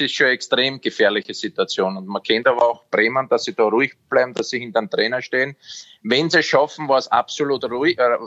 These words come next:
die richtige Situ-, äh, richtige Entscheidung. So war es auch in der Vergangenheit schon vielleicht ein, zweimal die Situation. Ich denke, es hat einen Grund, warum die Vereinsführung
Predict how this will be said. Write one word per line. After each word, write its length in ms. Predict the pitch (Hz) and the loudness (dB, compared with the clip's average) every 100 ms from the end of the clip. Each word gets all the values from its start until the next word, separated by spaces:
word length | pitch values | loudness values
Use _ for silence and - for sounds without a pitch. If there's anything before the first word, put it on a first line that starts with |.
| - | -6
die 120 | 120 | -4
richtige 420 | 113 135 156 156 | -4 -6 -4 -2
Situ-, 280 | 147 156 151 | -2 0 0
äh, 380 | 139 127 120 120 | 4 4 4 2
richtige 360 | 123 - 160 151 | -2 -6 -2 -2
Entscheidung. 520 | 147 147 135 156 165 | 0 0 2 0 -4
So 180 | - 123 | -4 2
war 80 | 120 | 2
es 100 | 135 | 2
auch 80 | |
in 260 | 123 123 117 - | -4 -8 -6 -4
der 80 | 117 | -2
Vergangenheit 580 | 117 104 120 135 135 - | 0 0 -2 -2 -2 -2
schon 100 | 139 | -2
vielleicht 300 | 139 131 135 _ _ _ _ _ - | 0 0 0 _ _ _ _ _ -4
ein, 160 | 139 | -4
zweimal 520 | - 131 123 131 127 | 0 2 2 2 0
die 100 | 127 | -2
Situation. 720 | 127 135 143 123 135 143 160 160 | -6 -2 -2 0 2 0 0 -10
Ich 100 | - | -4
denke, 380 | 131 131 131 - | -2 -2 -6 -2
es 140 | 120 123 | 2 2
hat 100 | 127 | 2
einen 120 | 107 | 2
Grund, 280 | 131 151 147 | 2 2 0
warum 680 | 139 139 139 139 135 127 | 0 0 -2 -8 -12 -4
die 120 | 127 | 0
Vereinsführung 720 | 131 120 113 127 147 139 139 | 2 2 2 0 2 2 0